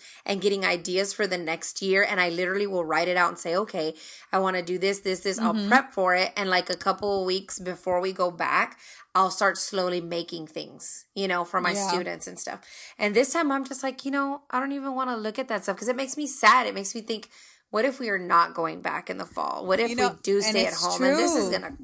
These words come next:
Speaker 1: suck.
Speaker 2: And it's true 'cause I saw, I saw some things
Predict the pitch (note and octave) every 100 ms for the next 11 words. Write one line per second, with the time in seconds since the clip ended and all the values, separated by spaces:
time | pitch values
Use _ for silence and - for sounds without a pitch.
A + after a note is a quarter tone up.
0 | - - - - - - - _ - -
1 | - A#3+ C#4 - D4 C#4+ C4 A#3+ C4 C#4
2 | C#4 A#3 A#3 C4+ C4 - B3+ B3 A#3 A#3+
3 | A#3+